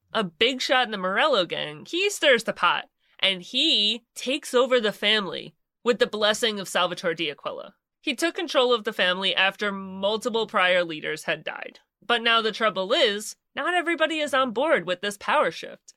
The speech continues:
especially the crew that's loyal to Giuseppe Morello. Giuseppe Morello had just been let out of jail. He had been given a prison sentence. Him and Ignazio Lupo had been arrested together in nineteen ten. They did ten years in Atlanta.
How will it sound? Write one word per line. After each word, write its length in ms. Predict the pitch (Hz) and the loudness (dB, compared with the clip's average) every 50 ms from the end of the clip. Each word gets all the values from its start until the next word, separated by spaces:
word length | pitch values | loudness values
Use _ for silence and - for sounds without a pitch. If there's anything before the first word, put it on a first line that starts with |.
| _ - | _ -4
especially 720 | - 220 - - - - 185 190 202 - 254 254 262 277 277 | -4 -4 -4 -4 0 2 2 2 2 0 -2 -2 -2 -2 -4
the 120 | 269 285 | -4 -6
crew 420 | - - 311 302 302 311 320 311 _ - | -6 -6 -4 -4 -4 -4 -6 -10 _ -2
that's 180 | 240 233 220 - | -2 0 0 -2
loyal 460 | 220 214 202 233 277 311 294 262 233 | -8 -2 2 4 4 6 6 4 2
to 120 | - 240 208 | 2 -2 -6
Giuseppe 520 | 170 185 190 175 - 214 226 - 233 214 | -4 -4 -6 0 0 0 0 0 -2 -4
Morello. 720 | 202 185 165 151 156 - 262 - - - - - - - _ _ _ _ _ | -2 -4 -4 0 2 0 0 0 -2 -6 -10 -14 -14 -16 _ _ _ _ _
Giuseppe 420 | - 208 190 180 208 196 196 208 196 | -8 -8 -2 0 0 0 0 -2 -4
Morello 460 | 185 185 180 175 175 190 220 240 262 | 0 0 2 2 2 2 2 2 2
had 180 | 254 226 190 | 0 -2 -2
just 260 | 170 202 196 202 - - | 2 2 2 2 0 -4
been 140 | 226 208 | -8 -4
let 160 | 202 202 196 196 | -2 0 0 2
out 160 | 202 202 208 | 2 0 0
of 80 | 208 | -2
jail. 480 | 202 196 196 262 254 - - - - - _ _ _ _ | -6 -4 -2 0 0 0 -2 -8 -18 -20 _ _ _ _
He 140 | - 294 311 | -2 2 2
had 140 | 294 254 220 | 2 2 2
been 120 | 262 240 | -2 0
given 240 | 220 240 220 226 196 | 0 0 0 0 -4
a 60 | 180 | -4
prison 340 | - - 320 277 277 277 254 | -2 -4 -4 -2 -2 -8 -2
sentence. 460 | - 269 247 233 - 262 262 240 - | 0 0 0 2 2 0 0 0 -2
Him 200 | - 185 185 185 | -2 -2 -2 0
and 160 | 190 185 185 | -2 -4 -4
Ignazio 640 | 147 160 190 180 190 180 175 170 - 180 175 175 180 | -4 -4 -4 -2 0 0 0 0 0 0 0 0 0
Lupo 400 | 202 247 254 240 240 233 226 220 | 0 -4 -4 0 0 0 0 0
had 140 | 208 185 151 | -2 -2 0
been 140 | 175 170 170 | 0 -2 0
arrested 400 | 170 175 180 175 - 190 170 - | 2 0 0 0 -2 -10 -10 -10
together 320 | 190 180 180 180 180 175 | -4 -2 0 2 2 2
in 80 | 175 170 | 0 0
nineteen 320 | 165 165 160 - 170 151 | -2 -4 -4 -6 -12 -10
ten. 280 | - 233 226 226 220 208 | -4 0 0 0 0 0
They 120 | 185 170 | 0 0
did 200 | 160 170 160 151 | 0 -2 -4 -4
ten 220 | - 190 170 165 | -4 -6 -4 -4
years 240 | 160 165 170 170 160 | -2 -4 -4 -4 -6
in 120 | 165 156 156 | -8 -10 -10
Atlanta. 480 | - - 233 254 247 247 254 247 240 | -8 0 2 2 4 4 2 0 -2